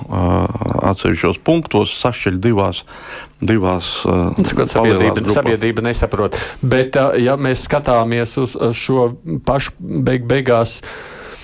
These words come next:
Speaker 2: nu, bieži vien Latvijā piedzīvotā, mums jau kamēr mums kāds no, sakot, kamēr mūs nepiespiež kaut ko darīt, mēs nemaz nevaram. Reizēm mums vajag kādu, kas uzraug. Nav
Speaker 1: Jā,
Speaker 2: tā?
Speaker 1: Aidi, e, procesā,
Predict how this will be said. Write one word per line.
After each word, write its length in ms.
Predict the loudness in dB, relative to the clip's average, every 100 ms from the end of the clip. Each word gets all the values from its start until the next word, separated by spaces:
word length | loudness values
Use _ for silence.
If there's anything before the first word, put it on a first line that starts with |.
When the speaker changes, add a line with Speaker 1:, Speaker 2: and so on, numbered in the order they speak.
| -18 -2
Speaker 2:
nu, 140 | 0 2
bieži 400 | 2 4 4 4
vien 160 | 4 2
Latvijā 320 | 2 2 2
piedzīvotā, 720 | 2 2 2 2 0 2 0
mums 240 | 0 0
jau 80 | 0 2
kamēr 400 | 0 2 0 0
mums 240 | -2 -2
kāds 380 | 0 2 0 0
no, 140 | 0 2 0 -2 -6 -12 -10 -8 -8 -12 -20 -4
sakot, 240 | 0 0 0
kamēr 240 | 2 2
mūs 220 | 2 2 0
nepiespiež 560 | 2 2 2 2 0
kaut 160 | 0 0
ko 140 | 2
darīt, 300 | 2 2 2 0
mēs 220 | 0 0
nemaz 220 | 0 2
nevaram. 400 | 2 4 2 2
Reizēm 300 | 2 0 0 -2
mums 160 | 0
vajag 320 | 2 2 2
kādu, 380 | 2 2 2 0
kas 140 | -4 0
uzraug. 640 | 0 0 0 2 0 -2 -6 -8 -14 -2
Nav 160 | 2
Speaker 1:
Jā, 140 | 4 4
Speaker 2:
tā? 300 | 2 2 -2
Speaker 1:
Aidi, 220 | 0 -2
e, 960 | 0 0 2 0 -2 -4 -4 -4 -4 -4 0
procesā, 540 | 0 0 -2 0 -2